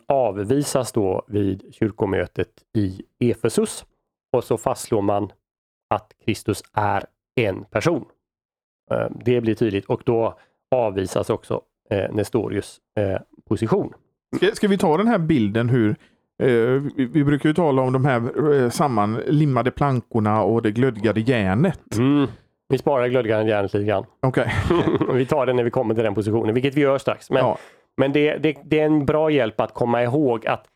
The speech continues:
Speaker 1: sammanlimmade brädor, de sitter visserligen ihop, men de omfamnar inte riktigt varandra, va? De står bara sida vid sida. Så tänkte sig, eh, Nestorius, eh, saken. Men sen, eh, kommer då från Alexandria då, den andra skolan, så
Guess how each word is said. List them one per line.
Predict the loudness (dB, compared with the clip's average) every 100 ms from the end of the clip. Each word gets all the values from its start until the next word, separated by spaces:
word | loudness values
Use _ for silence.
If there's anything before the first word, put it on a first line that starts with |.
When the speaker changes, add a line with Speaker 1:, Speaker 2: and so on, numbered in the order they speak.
| _
Speaker 1:
sammanlimmade | -2 0 0 2 2 0 0
brädor, | 0 0 0 0 0
de | 0
sitter | 0 -4 -4 -2
visserligen | -2 0 2
ihop, | 2 0
men | 0 0
de | 2
omfamnar | 0 0 -4 -4 -2 0 0
inte | 0 -2 -4
riktigt | -4 -6 -2
varandra, | 0 0 -2 -2
va? | 0
De | 0 -2
står | -4 -2 0 0
bara | 0 -2
sida | -2 -2 0 -2
vid | -4 -2
sida. | 0 0 -2 -4 _ _ _ _ _ _ -10
Så | -2 0 2
tänkte | 0 -2 -2 -2
sig, | 0 -2 -4 _ -2
eh, | 0 0
Nestorius, | -2 -2 0 -2 0 -2 -4 -20 _ -4
eh, | -4
saken. | 0 -2 -4 -16 _ _ _
Men | 0
sen, | 2 2 2
eh, | 2 2 0 0 -2 -2
kommer | 0 0 2
då | 2
från | 2 0 0
Alexandria | 0 0 0 0 2 2 2
då, | 2 2
den | 2
andra | 2 0 0 -2
skolan, | 0 0 0 -2 -4
så | -2 0 0